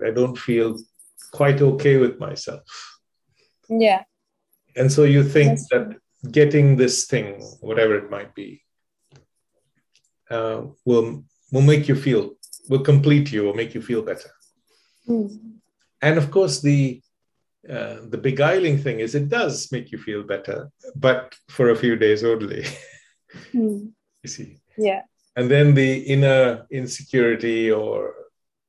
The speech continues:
Speaker 1: emptiness or whatever it might be returns, and then you feel, <laughs> because you see, the mind is always looking for something outside to make it feel good inside.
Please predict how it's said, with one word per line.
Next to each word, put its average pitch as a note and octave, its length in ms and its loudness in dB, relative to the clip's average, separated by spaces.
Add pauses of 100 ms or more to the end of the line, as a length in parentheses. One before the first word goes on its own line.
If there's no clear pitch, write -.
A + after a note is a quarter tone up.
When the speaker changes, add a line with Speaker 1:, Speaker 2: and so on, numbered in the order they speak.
(280)
Speaker 1:
emptiness A2+ 720 -4
or G#2+ 100 -2
whatever A#2+ 280 2
it A2 160 0
might G2+ 220 -8
be G2 120 -8
returns, G2+ 600 -2
and G2 100 -8
then G#2 120 -16
you G#2 100 -12
feel, G#2 460 -6
<laughs> - 1800 -20
because C#3+ 300 0
you D#3+ 80 2
see, E3 460 -2 (580)
the B2 100 -2
mind D3 360 2
is D3 140 2
always C3+ 360 4
looking A2+ 560 -6 (1120)
for - 100 -8
something A#2+ 480 -4
outside - 760 -4 (800)
to A#2 100 -4
make A2 380 0
it A2 160 -4
feel A2 240 -2
good G#2+ 200 -6
inside. - 380 -16